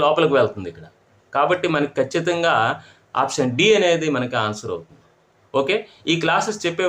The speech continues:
విధానం మీకు నచ్చినట్టయితే లైక్ చేయండి, అదేవిధంగా షేర్ చేయండి, మీ ఫ్రెండ్స్ అందరికీ కూడా తెలియజేయండి. పక్కనే ఉన్న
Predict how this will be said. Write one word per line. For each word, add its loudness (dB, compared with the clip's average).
విధానం 0
మీకు -6
నచ్చినట్టయితే -2
లైక్ 0
చేయండి, 0
అదేవిధంగా 0
షేర్ 2
చేయండి, 0
మీ -2
ఫ్రెండ్స్ -2
అందరికీ -2
కూడా -2
తెలియజేయండి. 0
పక్కనే 2
ఉన్న 0